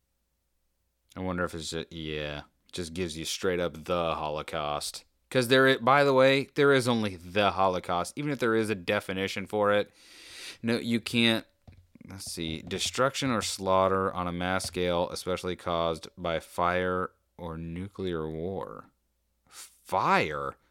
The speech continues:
By the way, what? Cataclysm. The synonyms are cataclysm, disaster, catastrophe,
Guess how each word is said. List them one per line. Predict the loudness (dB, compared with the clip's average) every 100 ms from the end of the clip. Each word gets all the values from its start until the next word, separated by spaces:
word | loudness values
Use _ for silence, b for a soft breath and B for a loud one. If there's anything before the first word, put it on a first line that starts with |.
| _ _ _ _ B B B -2
By | 4
the | 8
way, | 8 8 4 0 _ _ _ _
what? | -8 0 2 2 0 -6 -12 _ _ _ _ _ _ _ _ _ _ _ _ _ _ _ _ _ _ _ _ _ _ _ -20
Cataclysm. | -14 -10 -10 -12 -16 -16 -14 -14 -18 _ _ _ _ _
The | -8
synonyms | -8 -6 -4 -2 -2 -2 -4 -8
are | -4 -2 -2
cataclysm, | -6 -2 0 0 0 -2 -2 -4
disaster, | -2 0 0 -2 -6
catastrophe, | -8 -6 -4 -4 -6 -10 -6 -6 -8